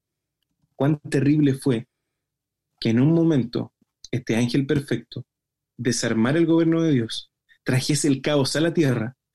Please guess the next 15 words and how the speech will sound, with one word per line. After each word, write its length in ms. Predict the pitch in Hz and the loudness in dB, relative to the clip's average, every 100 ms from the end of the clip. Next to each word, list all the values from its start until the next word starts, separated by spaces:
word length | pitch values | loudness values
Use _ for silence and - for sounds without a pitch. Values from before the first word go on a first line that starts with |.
| - - - | -20 -10 -2
el 220 | 131 - | -2 0
caos 300 | 156 160 147 | 0 0 0
se 80 | 139 | 0
empezó 280 | 127 131 147 | 2 0 0
a 40 | |
transportar 720 | 143 131 123 117 - 127 - | 0 -2 -2 -4 -4 -4 -2
por 140 | 175 | -2
la 80 | 196 | 0
historia 480 | 185 - 123 113 127 _ _ _ _ _ _ _ _ - | -2 0 0 0 -4 _ _ _ _ _ _ _ _ 0
y 160 | 135 | 2
hoy 360 | 120 117 165 - _ _ _ _ _ _ | 4 2 0 -4 _ _ _ _ _ _
seguimos 760 | - 170 143 120 110 110 - - | -2 0 2 2 0 -2 -4 -2
en 80 | 151 | 0
el 160 | 156 | 0
caos? 500 | 123 107 98 - - | -4 -6 -8 -14 -14